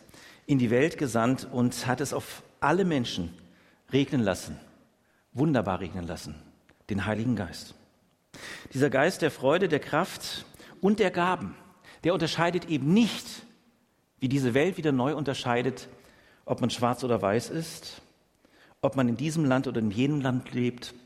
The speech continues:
ob man reich oder arm ist, alt oder jung, dieser Geist unterscheidet nicht zwischen Frau und Mann, zwisch-, zwischen Geschlechtlichkeit. Dieser Geist ist unabhängig regierend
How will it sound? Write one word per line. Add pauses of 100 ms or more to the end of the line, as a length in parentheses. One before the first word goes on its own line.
(520)
ob
man
reich
oder
arm
ist,
alt
oder
jung, (640)
dieser
Geist
unterscheidet
nicht
zwischen
Frau
und
Mann, (340)
zwisch-,
zwischen
Geschlechtlichkeit. (260)
Dieser
Geist (140)
ist (100)
unabhängig
regierend